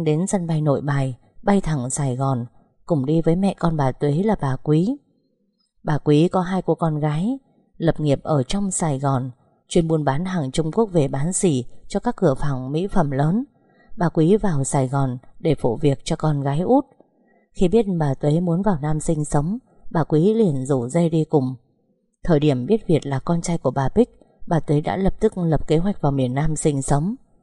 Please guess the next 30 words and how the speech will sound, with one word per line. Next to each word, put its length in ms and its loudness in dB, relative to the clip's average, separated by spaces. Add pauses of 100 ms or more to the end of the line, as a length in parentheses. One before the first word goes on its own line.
(380)
Nhà 160 0
cửa 160 2
ở 140 0
quê 260 2
cũng 220 -2
được 160 0
thu 180 0
xếp 260 -2
giao 200 0
bán 240 -2
từ 180 0
sớm. 360 0 (500)
Tai 120 -2
nạn 220 -4
giao 160 0
thông 240 0
xảy 240 0
ra 140 0
với 140 2
Dung 260 0 (260)
chỉ 120 0
khiến 240 -2
kế 140 0
hoạch 240 0
bị 180 -4
đẩy 220 0
sớm 300 -2
hơn 220 0
dự 180 0
định. 240 -2